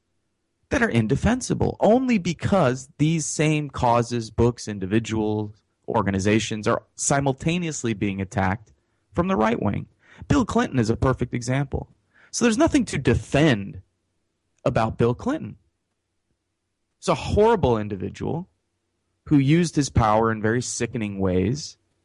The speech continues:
I'm sure for people who have daughters or for people who just generally respect women,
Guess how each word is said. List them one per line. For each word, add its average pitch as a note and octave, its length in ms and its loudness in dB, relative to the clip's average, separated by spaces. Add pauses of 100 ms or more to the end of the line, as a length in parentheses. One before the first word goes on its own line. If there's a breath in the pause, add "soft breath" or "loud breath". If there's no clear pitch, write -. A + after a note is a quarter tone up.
I'm B2+ 60 -4
sure E3 240 2
for - 120 0
people A2+ 320 2
who G#2 60 2
have G2 260 0
daughters G2 560 2
or G2 80 -4
for - 120 -8
people G#2 320 -2
who G2+ 140 -2
just - 260 -4
generally G2+ 420 0
respect G2+ 680 -4
women, B2+ 560 -2